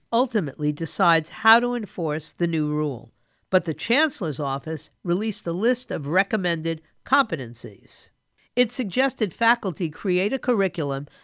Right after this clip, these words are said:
that promotes a race-conscious and intersectional lens and advocate for anti-racist goals and initiatives.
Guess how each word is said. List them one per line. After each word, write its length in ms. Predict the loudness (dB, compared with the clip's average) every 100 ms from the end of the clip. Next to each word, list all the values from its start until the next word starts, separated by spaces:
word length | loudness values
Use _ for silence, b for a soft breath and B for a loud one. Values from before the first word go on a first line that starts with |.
| b
that 200 | 2 2
promotes 500 | 2 0 2 2 0
a 120 | -2 0
race-conscious 1000 | -2 -2 -4 -2 2 2 0 -6 -8 -12 b b b
and 140 | -2 0
intersectional 920 | -4 -2 -4 0 -2 -2 -4 0 2
lens 640 | 2 2 -2 -8 -18 -20 _ _ -6
and 180 | -6 -6 0
advocate 640 | 2 2 -4 -4 -4 -6 -6
for 180 | -8 -6 0
anti-racist 1000 | 0 2 0 2 0 -2 -2 -6 -6 -2
goals 420 | 0 0 -2 -8 -6
and 120 | -4
initiatives. 800 | -2 -2 -4 -6 -10 -12 -16 -20